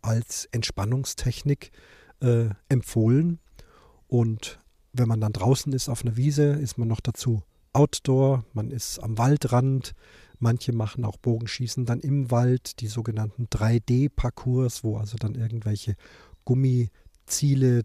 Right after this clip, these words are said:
Tiere oder Ähnliches stehen, die man dann dort, äh, gefahrlos beschießen kann. Das alles, äh, dient ja auch der Entspannung, der Freizeit,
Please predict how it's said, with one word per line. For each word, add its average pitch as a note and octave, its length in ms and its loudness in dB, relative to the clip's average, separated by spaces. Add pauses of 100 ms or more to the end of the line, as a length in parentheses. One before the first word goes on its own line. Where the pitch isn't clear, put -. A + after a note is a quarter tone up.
Tiere C3+ 500 2
oder A2+ 160 0
Ähnliches B2 600 0
stehen, B2 560 2
die A#2 160 -4
man A#2+ 180 0
dann A2+ 240 0
dort, G#2+ 380 -4 (160)
äh, A2+ 420 -2 (160)
gefahrlos A#2+ 540 -2
beschießen A#2+ 520 -6
kann. A#2 280 -4 (560)
Das - 180 -2
alles, A#2+ 460 2 (800)
äh, G#2 220 2 (420)
dient C3+ 220 2
ja G#2+ 100 0
auch A2+ 320 0 (280)
der G2+ 120 0
Entspannung, A#2+ 720 0 (200)
der A2+ 80 -2
Freizeit, A2+ 760 -2